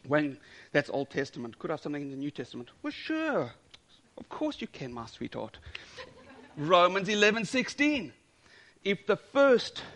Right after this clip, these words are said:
part of the dough offered as first fruits is holy, then everything else is holy. If the root is holy, so are the branches." First. When the first thing is holy, what is holy?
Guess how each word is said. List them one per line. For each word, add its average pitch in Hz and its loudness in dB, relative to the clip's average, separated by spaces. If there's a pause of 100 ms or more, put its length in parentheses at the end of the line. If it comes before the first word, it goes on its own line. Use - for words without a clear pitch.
(340)
part 202 4
of 175 -2
the 170 0
dough 165 4
offered 165 2
as 139 0
first 220 2
fruits - -10 (340)
is 135 -6
holy, 135 -4 (580)
then 233 8
everything 254 4
else 359 -2 (360)
is 165 -4
holy. 107 -8 (760)
If - 0
the 180 8
root 214 2
is 247 -4
holy, 131 -6 (400)
so 131 -6
are 135 -4
the 143 -2
branches." 131 -10 (880)
First. - -10 (1500)
When 185 6
the 196 2
first 262 0
thing 185 -2 (1300)
is 156 -2
holy, 165 -2
what 247 -2
is 247 -10
holy? 202 -2